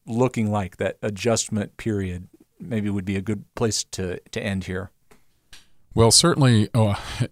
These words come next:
Speaker 2: y-, when a man comes here into the residential program, it's like going cold turkey,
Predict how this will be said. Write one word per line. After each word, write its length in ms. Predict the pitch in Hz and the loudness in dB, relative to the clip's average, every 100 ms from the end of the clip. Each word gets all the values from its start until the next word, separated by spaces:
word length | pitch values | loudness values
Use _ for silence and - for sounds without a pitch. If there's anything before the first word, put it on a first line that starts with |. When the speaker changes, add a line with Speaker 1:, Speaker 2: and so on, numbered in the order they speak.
| - | -6
Speaker 2:
y-, 140 | 123 - _ | -8 -8 _
when 220 | 104 110 | 2 6
a 60 | 104 | 6
man 300 | 120 120 110 | 6 6 4
comes 340 | - 98 85 | 2 2 2
here 560 | - - 135 107 85 87 | -2 -2 0 2 2 0
into 320 | 107 98 - | 2 2 0
the 100 | 82 | -2
residential 600 | 85 90 82 95 90 82 | 0 0 0 0 0 -4
program, 580 | 73 - 80 82 87 82 - _ _ | -2 0 0 0 -2 -2 -6 _ _
it's 200 | 98 - | -2 0
like 160 | 90 80 | 0 2
going 260 | 98 78 | 2 2
cold 320 | - 110 85 | 0 0 0
turkey, 440 | 69 110 - - | 0 0 0 -6